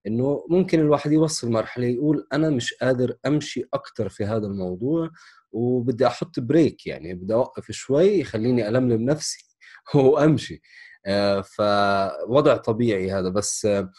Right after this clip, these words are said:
يعني يمكن بدي أسألك عمرو، آم، <clears throat> هلأ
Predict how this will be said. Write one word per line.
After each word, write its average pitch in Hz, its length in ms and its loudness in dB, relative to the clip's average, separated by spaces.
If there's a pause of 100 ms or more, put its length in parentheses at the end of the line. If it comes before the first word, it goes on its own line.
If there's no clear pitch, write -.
(600)
يعني 113 420 0 (300)
يمكن 175 240 4
بدي 143 240 4
أسألك 151 480 0
عمرو، 117 440 -2
آم، 98 520 -2
<clears throat> 87 200 -8
هلأ 131 340 0